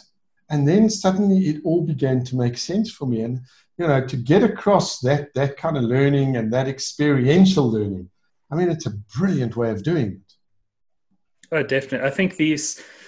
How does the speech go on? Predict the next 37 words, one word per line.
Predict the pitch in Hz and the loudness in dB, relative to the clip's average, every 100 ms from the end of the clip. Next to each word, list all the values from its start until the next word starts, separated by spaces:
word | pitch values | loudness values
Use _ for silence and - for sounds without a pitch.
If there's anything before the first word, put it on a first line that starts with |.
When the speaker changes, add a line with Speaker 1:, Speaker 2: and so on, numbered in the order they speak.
| - | -14
Speaker 2:
so | - 190 175 | 0 6 6
interesting. | 156 - - 170 147 | 4 -4 -4 -2 0
One | 143 160 | 0 0
of | 160 | 0
the | 151 | 0
things | 165 151 135 | -2 -4 -4
Nicework | 131 127 143 131 | -6 -4 -4 -2
did | 135 123 | -2 -2
right | 120 131 135 - | 0 0 0 -4
at | 135 | -6
the | 127 | -4
beginning | 123 123 120 | -4 -4 -4
of | 117 - | -6 -4
covid | 135 123 123 | -2 -2 -2
is | 117 120 | -6 -6
we | 123 | -4
helped | 135 135 | -4 -4
a | 139 | -8
few, | - 131 127 127 123 - - _ | -4 -2 0 -2 -6 -12 -20 _
some | - 156 | -6 0
of | 156 | 2
our | 135 | 2
clients | - 131 127 135 | 0 -4 -2 -2
are | |
in | 123 | -2
the | 110 | -2
education | 113 117 - 120 - 127 | -4 -6 -4 -4 -4 -8
space, | - - - - | -8 -8 -10 -8
and | 120 | -6
we | 123 | -4
helped | 135 151 - | -4 -6 0
them | 123 120 120 117 - _ - | 0 2 -2 -4 -12 _ -4
get | 127 131 127 | 0 0 -2
online. | 127 113 110 110 - - - _ - | -6 -2 -2 -4 -8 -16 -20 _ -4
And | 120 | -2
I | 123 | 0
think | - 143 - | 0 -2 -6